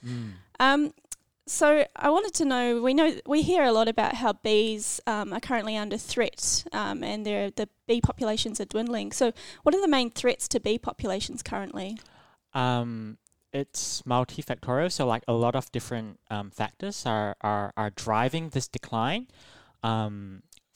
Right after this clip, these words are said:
Speaker 1: first and foremost, there's, um, the use of pesticides. A lot of, um,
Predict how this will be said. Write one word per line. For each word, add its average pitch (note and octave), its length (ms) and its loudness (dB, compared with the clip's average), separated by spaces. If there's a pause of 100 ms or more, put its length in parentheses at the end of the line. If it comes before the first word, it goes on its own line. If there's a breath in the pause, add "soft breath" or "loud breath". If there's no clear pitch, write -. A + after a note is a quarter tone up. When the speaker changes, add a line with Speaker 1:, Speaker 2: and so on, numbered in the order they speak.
(160)
Speaker 1:
first D3+ 260 0
and B2+ 160 -2
foremost, A#2+ 800 -2
there's, G#2+ 580 -4
um, G2 480 -8 (520 loud breath)
the A2+ 60 0
use A#2 460 -4
of A2 300 -8
pesticides. - 960 -4
A A#2 60 -2
lot A#2 160 -2
of, - 340 -16
um, G2 380 -6